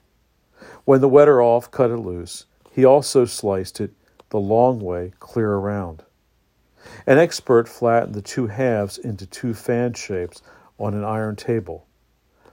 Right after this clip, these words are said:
presumably a heated one. It was the iron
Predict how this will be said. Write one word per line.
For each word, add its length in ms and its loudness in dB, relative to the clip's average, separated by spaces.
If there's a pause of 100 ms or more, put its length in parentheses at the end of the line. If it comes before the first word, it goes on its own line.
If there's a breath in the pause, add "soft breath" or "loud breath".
(120)
presumably 800 -2
a 80 -10
heated 480 -8
one. 240 -16 (1000 loud breath)
It 60 2
was 200 8
the 140 -2
iron 500 0